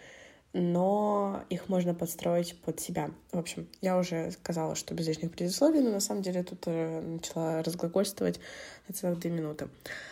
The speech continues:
Слева от меня стоит, э, горячая чашка чая. Передо мной лежит книжка, и мы прямо с вами сейчас начнём её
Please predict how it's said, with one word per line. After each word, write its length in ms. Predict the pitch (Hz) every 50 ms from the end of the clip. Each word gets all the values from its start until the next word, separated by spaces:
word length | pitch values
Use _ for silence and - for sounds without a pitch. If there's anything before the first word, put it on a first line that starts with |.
| - - - - - -
Слева 260 | - - 214 220 202
от 120 | 185 185
меня 180 | 190 185 170 175
стоит, 380 | 175 - 175 170 170 170 - 175
э, 220 | 170 170 170 170
горячая 360 | 175 180 170 170 170 - 175
чашка 240 | - - 170 - -
чая. 320 | - - - 247 294 349 349 - - - - _ _ _ _ - - - -
Передо 260 | - - - 180 180 180
мной 120 | 185 165
лежит 240 | 160 160 165 165 170
книжка, 420 | - - 214 262 - - - 262 240 240 - - - _ -
и 60 | - 175
мы 100 | 160 165
прямо 280 | 165 - - - -
с 100 | - -
вами 180 | - - - -
сейчас 460 | - - - - - - - - -
начнём 580 | - - - - - 190 190 190 185 185 180 -
её 260 | - 180 180 170